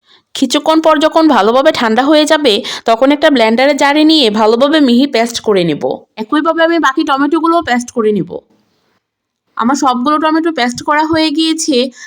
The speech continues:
এখন একটা ছাঁকনির সাহায্যে ভালোভাবে ছেঁকে নেব। আমার সম্পূর্ণ টমেটো পেস্টটাই ছাঁকা হয়ে গিয়েছে।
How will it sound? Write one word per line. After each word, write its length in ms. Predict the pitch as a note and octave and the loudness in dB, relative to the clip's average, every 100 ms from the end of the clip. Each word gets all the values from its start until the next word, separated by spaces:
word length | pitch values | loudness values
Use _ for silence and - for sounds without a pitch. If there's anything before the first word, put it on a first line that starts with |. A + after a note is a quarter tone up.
| - A#3 | -8 -4
এখন 160 | D4+ | -2
একটা 180 | D4 D4 | -2 -4
ছাঁকনির 360 | D#4+ D#4+ E4 E4 | -4 -4 -2 -2
সাহায্যে 340 | C4+ C4 B3+ C#4+ | -2 -4 -2 -2
ভালোভাবে 460 | A#3+ A#3+ C4+ C#4 C#4+ | 0 0 0 -2 -2
ছেঁকে 280 | D#4 C#4+ | -4 -2
নেব। 200 | B3 F#3+ D3+ - _ _ _ _ _ _ _ _ _ _ _ _ | -2 -2 -6 -10 _ _ _ _ _ _ _ _ _ _ _ _
আমার 260 | A3+ A#3 C#4+ | -4 -2 0
সম্পূর্ণ 400 | C#4 A#3+ C#4+ D#4+ | 0 2 2 2
টমেটো 320 | D4 A#3+ C4 | 2 0 0
পেস্টটাই 340 | D4 D4+ D#4 E4+ | -2 -2 0 -2
ছাঁকা 260 | E4 C#4+ | -2 -2
হয়ে 220 | C#4+ B3 A3+ | 0 2 2
গিয়েছে। 420 | G3 F#3 F#3 C#3+ | 0 -2 -2 -6